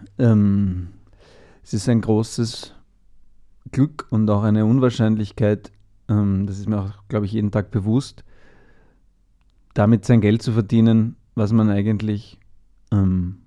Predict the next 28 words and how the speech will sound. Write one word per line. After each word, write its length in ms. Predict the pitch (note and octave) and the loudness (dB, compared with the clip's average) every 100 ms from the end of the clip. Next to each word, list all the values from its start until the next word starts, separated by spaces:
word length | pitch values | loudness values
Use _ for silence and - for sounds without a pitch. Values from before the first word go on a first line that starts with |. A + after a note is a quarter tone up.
| _ | _
immer 200 | C#3 F3+ | 2 2
schon 380 | B2 G#2 G2 F#2+ G2 _ - | 2 0 -2 -4 -8 _ -6
geliebt 400 | A2 D3 - - | 0 0 -2 -6
hat. 220 | F#2 - - - - - - _ - | -6 -6 -20 -20 -20 -20 -20 _ -8
Und 340 | G#2 G2 G2 F#2+ | -2 0 0 -2
ich 80 | |
kann 220 | - G#2+ G#2+ | -2 0 0
mich 180 | G2+ | -2
sehr 240 | - A2 A2 | -2 0 0
schnell 480 | - G#2+ A2+ A2+ - _ - | 0 0 2 0 -4 _ -12
für 160 | - | -8
Dinge 240 | G2+ A#2+ B2 | -2 2 2
begeistern, 720 | A#2 G#2+ G#2 G#2 A#2 A2 A2 - _ _ _ _ _ _ _ _ - | 0 0 0 -2 -2 0 -2 -10 _ _ _ _ _ _ _ _ -2
die 260 | G#2+ G#2 G#2 | 2 2 2
irgendwas 260 | G#2 G#2 | 0 0
mit 180 | A2 G2 | -2 -2
Literatur, 540 | G2+ A2 G#2+ F#2+ A2+ | -2 0 -2 0 2
Musik, 500 | A#2 G#2+ - A2+ - | 2 0 -2 -6 -6
Bühne, 420 | - G#2 A2 A2 G#2 | -4 0 2 2 0
Film 300 | - C3 B2+ | 0 0 0
zu 120 | G#2 | -4
tun 260 | G#2+ G#2 | 0 2
haben. 260 | G2 G2 G#2+ | 2 2 2
Und 240 | G#2 G2+ | 0 -2
da, 320 | - G#2 G2+ - - _ _ _ _ _ | -2 0 0 -4 -14 _ _ _ _ _
ähm, 340 | A2+ G2 F#2+ F#2 | -2 0 0 -2
spüre 240 | - G#2+ | -4 -4
ich 240 | G2+ - | -4 -6